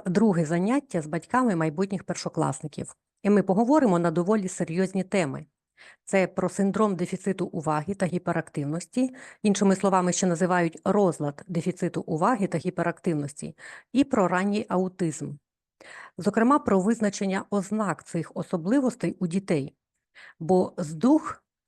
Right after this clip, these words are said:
така абревіатура визначення синдрому дефіциту уваги та гіперактивності, не дорівнює хвороба. Це особливість роботи мозку людини, про ознаки яких повинні знати і батьки,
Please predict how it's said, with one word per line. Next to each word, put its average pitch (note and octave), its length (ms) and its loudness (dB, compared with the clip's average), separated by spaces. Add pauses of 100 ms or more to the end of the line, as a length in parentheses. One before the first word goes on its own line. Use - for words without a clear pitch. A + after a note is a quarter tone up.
така F#3+ 300 0
абревіатура F3 680 0
визначення E3+ 500 -4
синдрому E3 460 -2
дефіциту D#3+ 480 -4
уваги D#3+ 380 -2
та D#3 100 -6
гіперактивності, E3+ 880 0 (260)
не G3 160 4
дорівнює A3 480 4
хвороба. F3+ 600 0 (680)
Це A3 180 0
особливість G#3+ 680 0
роботи F#3 480 -2
мозку F#3+ 400 -2
людини, F3 520 -2 (460)
про F3+ 140 2
ознаки F3+ 440 0
яких D#3+ 420 -4
повинні F3+ 340 0
знати E3+ 340 -2 (100)
і G#3 80 -2
батьки, F3+ 640 -4